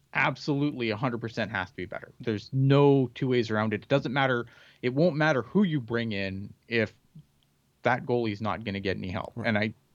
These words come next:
Speaker 1: can't stress that enough.
Speaker 2: Thi-, this is where this, uh, w-, if you're a, a defenseman for the San Jose Sharks, or for that matter, the Barracuda, or if you're developing and you're in junior or in college, this is your wake-up call.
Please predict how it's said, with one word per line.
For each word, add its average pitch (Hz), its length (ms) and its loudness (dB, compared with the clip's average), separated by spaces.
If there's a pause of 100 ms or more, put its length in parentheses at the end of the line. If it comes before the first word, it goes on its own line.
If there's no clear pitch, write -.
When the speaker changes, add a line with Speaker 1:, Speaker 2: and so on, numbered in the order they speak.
(120)
Speaker 1:
can't 135 280 2
stress - 360 -4
that 101 160 0
enough. 87 400 -10 (400)
Speaker 2:
Thi-, 180 160 2 (100)
this 165 320 0
is 185 220 -2
where 151 420 0
this, 147 280 -2 (120)
uh, 135 40 -2
w-, 127 280 -4 (460)
if - 180 -2
you're 196 280 4
a, 139 60 -2 (140)
a 110 100 -2
defenseman 113 800 -4
for 113 300 -4
the 104 60 -4
San 120 180 -4
Jose 113 200 -4
Sharks, - 320 -4
or 151 140 4
for 151 140 2
that 139 220 6
matter, 127 200 6
the 117 60 0
Barracuda, 110 600 -2 (520)
or 123 420 4 (220)
if 110 140 -4
you're 113 400 2 (380)
developing 117 920 2
and 113 220 0
you're 107 120 -4
in 107 140 -6
junior 113 440 -2
or 107 140 -4
in 104 60 -12
college, 110 500 -2 (720)
this 170 160 4
is 170 140 2
your 151 100 6
wake-up 120 400 -2
call. - 360 -6